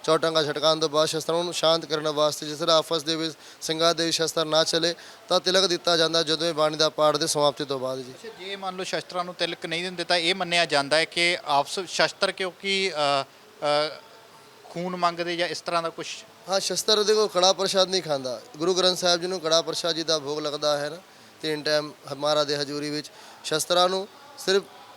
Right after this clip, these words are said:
Speaker 1: ਭੋਗ ਲਗ-, ਕਿਰਪਾਨ ਭੇਟ ਦੀ ਕੀਤੀ ਜਾਂਦੀ, ਕਿਰਪਾ, ਕੜਾ ਪ੍ਰਸ਼ਾਦ ਨੂੰ, ਲੇਕਿਨ ਅਸਲ ਦੇ ਵਿੱਚ ਖਾਲੀ ਉਹਦਾ ਕਿਰਪਾ ਹੁੰਦੀ ਕੜਾ ਪ੍ਰਸ਼ਾਦ ਤੇ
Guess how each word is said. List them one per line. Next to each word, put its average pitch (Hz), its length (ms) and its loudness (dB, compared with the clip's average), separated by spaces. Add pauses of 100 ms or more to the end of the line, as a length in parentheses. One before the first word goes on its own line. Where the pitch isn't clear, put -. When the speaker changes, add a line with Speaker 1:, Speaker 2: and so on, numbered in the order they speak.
(120)
Speaker 1:
ਭੋਗ 185 180 2
ਲਗ-, 180 240 2 (140)
ਕਿਰਪਾਨ 180 400 2
ਭੇਟ 180 180 0
ਦੀ 175 100 -4
ਕੀਤੀ 170 300 -4
ਜਾਂਦੀ, 180 280 2
ਕਿਰਪਾ, 156 300 -2 (360)
ਕੜਾ 165 160 4
ਪ੍ਰਸ਼ਾਦ 143 380 -2
ਨੂੰ, 135 160 -14 (420)
ਲੇਕਿਨ 165 240 2
ਅਸਲ 180 220 0
ਦੇ 190 120 0
ਵਿੱਚ 190 160 0
ਖਾਲੀ 185 240 2
ਉਹਦਾ 170 340 -4
ਕਿਰਪਾ 180 360 2
ਹੁੰਦੀ 143 440 -2 (160)
ਕੜਾ 156 180 4
ਪ੍ਰਸ਼ਾਦ 143 360 -2
ਤੇ 147 140 -10